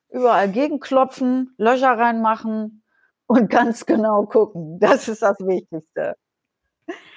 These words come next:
Bei der Revitalisierung ist es wichtig, dass es sich lohnen sollte, den Bestand zu erhalten und etwas für die Zukunft draus zu machen. Spart man doch zum Beispiel auch, äh,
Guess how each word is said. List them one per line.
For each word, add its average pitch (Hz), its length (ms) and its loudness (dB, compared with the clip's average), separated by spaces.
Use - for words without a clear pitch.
Bei 226 160 4
der 233 140 4
Revitalisierung 247 960 0
ist 269 180 -8
es 254 140 -14
wichtig, 277 360 -6
dass 262 220 -2
es 254 100 -10
sich 240 200 -8
lohnen 254 420 4
sollte, 151 460 2
den 160 220 2
Bestand 160 400 -4
zu - 120 -6
erhalten 151 760 0
und 175 360 -6
etwas 180 280 2
für - 120 -4
die 185 140 0
Zukunft 190 520 0
draus 151 240 2
zu 160 100 -10
machen. 147 520 -6
Spart - 400 -2
man 208 140 -2
doch 202 160 2
zum 175 160 -4
Beispiel 196 420 4
auch, 185 380 6
äh, 180 340 8